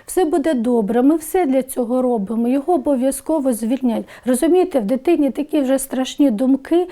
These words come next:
і як йому зрозуміти, чому тата так довго не обмінюють? І він хоче військо йти, тата визволяти. Мар'ян часто дивиться у віконечко і каже:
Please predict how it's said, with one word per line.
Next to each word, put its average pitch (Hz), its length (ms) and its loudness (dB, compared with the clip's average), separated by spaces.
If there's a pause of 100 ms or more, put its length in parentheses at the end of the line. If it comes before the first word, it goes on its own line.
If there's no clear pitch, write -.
(140)
і 277 100 0
як 320 240 0
йому 269 460 0
зрозуміти, 285 800 -2
чому 294 440 -2
тата 330 420 -2
так 226 280 -6
довго 269 420 0
не 262 200 -2
обмінюють? 269 580 2 (680)
І 226 100 0
він 320 160 2
хоче 311 360 -2
військо 285 400 0
йти, 233 260 -2
тата 240 400 -2
визволяти. 208 720 -6 (280)
Мар'ян 247 480 4
часто 254 520 -2
дивиться 226 480 0
у 226 60 2
віконечко 247 720 0
і 233 100 0
каже: 233 380 -2